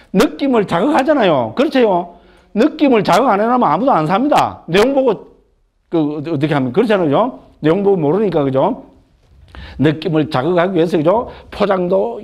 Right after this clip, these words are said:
예쁘게 뭐, 어쩌고저쩌고. 그것도 안 되니까 어떻게 합니까? 이영-, 이영애 한번 나오죠. 그죠? 이영애가 나오고,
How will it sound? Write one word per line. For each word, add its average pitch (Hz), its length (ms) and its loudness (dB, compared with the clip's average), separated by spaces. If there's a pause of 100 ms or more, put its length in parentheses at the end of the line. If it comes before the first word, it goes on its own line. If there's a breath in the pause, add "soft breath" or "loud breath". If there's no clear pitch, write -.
(100)
예쁘게 180 500 -2
뭐, 220 360 -6
어쩌고저쩌고. 208 520 0 (160 loud breath)
그것도 285 280 2
안 233 120 2
되니까 254 200 2
어떻게 214 180 0
합니까? 165 520 -2 (420)
이영-, 165 540 0
이영애 160 240 2
한번 147 200 -2
나오죠. 135 300 0
그죠? 147 240 -4 (520 loud breath)
이영애가 208 640 4
나오고, 214 840 0